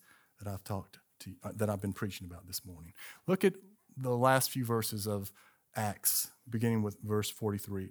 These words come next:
of chapter two. Look what happened after they were doing these four things.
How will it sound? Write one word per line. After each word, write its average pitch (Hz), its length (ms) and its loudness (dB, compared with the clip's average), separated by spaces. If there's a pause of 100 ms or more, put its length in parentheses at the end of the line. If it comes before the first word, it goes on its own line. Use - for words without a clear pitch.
of 101 160 -6
chapter 110 280 0
two. 92 280 -6 (1040)
Look 175 180 12
what 247 140 12
happened 151 760 10 (320)
after 160 360 12
they 139 180 8
were 123 140 4
doing 123 260 6
these 113 180 2
four 123 240 2
things. 98 440 -4